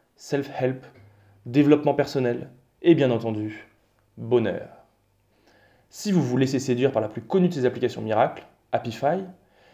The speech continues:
et que vous réalisez bien tous les exercices comme l'application vous le préconise, vous pourrez peut-être avoir la chance d'obtenir des points bonheur.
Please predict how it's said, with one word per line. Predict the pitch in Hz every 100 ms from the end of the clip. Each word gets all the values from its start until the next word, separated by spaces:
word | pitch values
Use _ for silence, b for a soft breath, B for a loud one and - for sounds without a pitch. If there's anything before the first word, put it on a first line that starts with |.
| b -
et | 156
que |
vous | 131
réalisez | 135 131 123
bien | 123 123
tous | - 226
les | 208 160
exercices | 147 143 156 147
comme | 123
l'application | 120 117 120 120
vous | 120
le |
préconise, | 120 120 131 180 175
vous | -
pourrez | 135 135
peut-être | 151 160 147
avoir | 139
la | 143
chance | - 202
d'obtenir | 190 185 180
des | 165
points | 160
bonheur. | 143 113